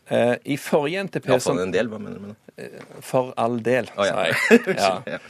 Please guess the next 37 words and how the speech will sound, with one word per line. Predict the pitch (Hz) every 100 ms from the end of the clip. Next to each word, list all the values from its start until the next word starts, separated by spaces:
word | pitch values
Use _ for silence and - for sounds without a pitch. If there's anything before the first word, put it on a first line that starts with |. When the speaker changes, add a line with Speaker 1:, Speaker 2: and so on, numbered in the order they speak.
| - - 123
Speaker 1:
Eh, | 120 120 113 104 101 113 -
beklager | 117 117 123
gjersken | 117 113 123 -
min. | 82 80 - - - -
Men, | 139 151
eh, | 151 139 117 101 - _ -
i | 151 165 131
forrige | - 143 143 180
N | 165
T | 151
P | 139 139
som | 147 135
de | 127
rødgrønne | 104 120 160
la | 135 104
fram, | 131 120
så | 135 131
hadde | 139
de | 131 143 - -
en, | 120 117
eh, | 117 113
driftsbudsjett | 131 139 - - - 113 110 110 - 117 -
på | 113
rundt | 117 120 -
to | 135
hundre | 139 123 107
milliarder | 101 98 101 101
kroner. | 85 82 95 - - _
Vi | - 131
bruker | 135 123
altså | 139 147
nesten | 143 175 - - 131
hundre | 117 113
milliarder | 135 127 127 127
kroner | 110 107
mer. | 123 151 214 - - - -
Det | -